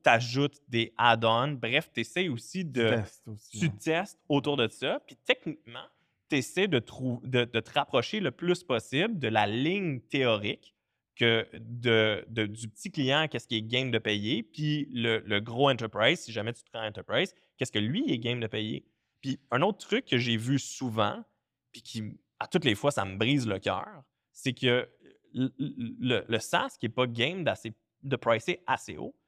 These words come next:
Speaker 1: se fait, euh, euh, juste tasser du revers de la main par des procurements parce qu'ils ont pas chargé assez cher.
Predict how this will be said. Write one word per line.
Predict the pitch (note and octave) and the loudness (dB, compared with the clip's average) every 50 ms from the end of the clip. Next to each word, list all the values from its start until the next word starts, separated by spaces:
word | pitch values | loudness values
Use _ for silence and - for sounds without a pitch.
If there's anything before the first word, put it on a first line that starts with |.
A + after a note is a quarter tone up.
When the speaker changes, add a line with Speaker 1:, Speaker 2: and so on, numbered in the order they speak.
| _ _ | _ _
Speaker 1:
se | - - - E3 C#3 | -20 -4 0 0 0
fait, | - - _ _ - G#3+ A#3+ D4 E4 - _ _ _ _ _ _ _ _ - | 0 -2 _ _ -6 -4 -4 -4 -6 -8 _ _ _ _ _ _ _ _ 4
euh, | A#2 A2+ A2+ A2+ A2 A2 A2 - - | 4 6 6 6 4 4 2 0 -2
euh, | A2 G#2+ G#2+ A2 A2 A2 | -2 0 0 0 -2 -4
juste | A#2+ A#2 B2 G3 C#4+ - - - - _ _ _ _ _ _ _ - _ _ - | -6 -4 -4 -4 -4 -6 -10 -18 -20 _ _ _ _ _ _ _ -20 _ _ 2
tasser | F#3 E3+ D#3+ - - B3 | 2 2 2 0 -6 -6
du | G#3 D#3+ | -4 -4
revers | B2 A#2+ B2 B2 C3 D3+ E3 D3 | 0 0 2 2 2 2 2 2
de | C3 | 0
la | A2+ A2 | 0 0
main | G#2+ A2+ E3 C4+ - _ _ _ _ _ _ | 0 -2 -6 -8 -12 _ _ _ _ _ _
par | F3 G3 A#3+ C#4+ C4 F3 | 2 4 4 4 2 0
des | C#3+ C#3 | -2 -2
procurements | C3 - C#3 B2 - - B2 A2+ A2 C3 G#3+ - _ _ _ _ _ _ - | 0 0 0 0 0 -2 -4 -2 -4 -4 -6 -8 _ _ _ _ _ _ -6
parce | D#3 - - | -6 -6 -4
qu'ils | - - | -6 -4
ont | C#3 A#2 | -4 -4
pas | - _ - B3+ | -4 _ -2 -2
chargé | B3 - A3 G3 F#3+ F#3 G#3 | -2 -2 -4 -4 -2 -2 -2
assez | G#3 G3 - - G3+ | -2 -4 -6 -6 -6
cher. | F#3 - G#3+ A3+ C#4+ A3+ D3+ | -4 -2 -2 -2 -4 -6 -12